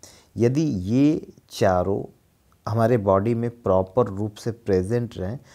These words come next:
तो डिजीज़ जो है हमारे बॉडी में नहीं हो सकती है और हमारी बॉडी जो होगी हेल्दी होगी। इस यूनानी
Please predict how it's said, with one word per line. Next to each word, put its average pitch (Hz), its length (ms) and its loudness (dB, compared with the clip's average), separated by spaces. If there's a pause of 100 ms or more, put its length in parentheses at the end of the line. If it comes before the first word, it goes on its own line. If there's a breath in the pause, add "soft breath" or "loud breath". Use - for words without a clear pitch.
(220 soft breath)
तो 117 60 2
डिजीज़ 123 580 0
जो 110 200 -4
है 107 160 -6
हमारे 107 320 -4
बॉडी 104 400 -2
में 113 140 -4
नहीं 110 220 -4
हो 113 140 -4
सकती 104 420 -6
है 110 220 -4
और 98 180 -2
हमारी 95 260 -2
बॉडी 98 320 -2
जो 104 140 -4
होगी 101 380 -8
हेल्दी 92 320 -6
होगी। 87 400 -12 (800 loud breath)
इस 156 560 4
यूनानी 127 720 0